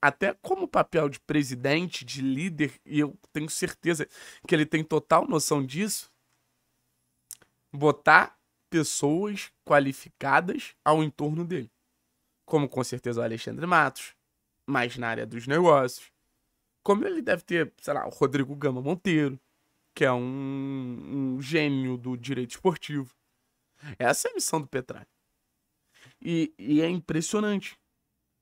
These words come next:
que, sabendo dessa missão, ele deixou uma cadeira vazia.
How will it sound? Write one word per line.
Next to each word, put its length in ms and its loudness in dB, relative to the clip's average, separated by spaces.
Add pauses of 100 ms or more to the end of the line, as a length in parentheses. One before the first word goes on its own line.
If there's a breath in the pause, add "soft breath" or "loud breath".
(180)
que, 100 -8
sabendo 580 4
dessa 320 6
missão, 480 0 (480)
ele 180 2
deixou 280 -2
uma 100 -4
cadeira 380 -2
vazia. 440 -6